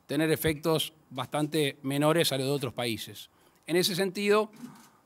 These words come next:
este tipo de actitudes que son comprensibles, pero nosotros las estamos tratando de desestimular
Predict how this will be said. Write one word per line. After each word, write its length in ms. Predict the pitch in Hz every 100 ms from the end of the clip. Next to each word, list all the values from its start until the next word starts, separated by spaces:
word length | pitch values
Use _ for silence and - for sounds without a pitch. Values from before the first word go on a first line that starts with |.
| _ _ _ -
este 300 | 202 180 175
tipo 280 | 180 175 185
de 60 |
actitudes 500 | 175 170 170 240 202
que 120 | - 151
son 180 | 185
comprensibles, 840 | 180 180 170 185 180 220 226 254 233
pero 160 | 185
nosotros 320 | 170 214 202
las 80 | -
estamos 420 | 165 - 202 196
tratando 440 | - 165 196 196 180
de 160 | 180
desestimular 880 | 175 - 151 - 170 170 185 233 254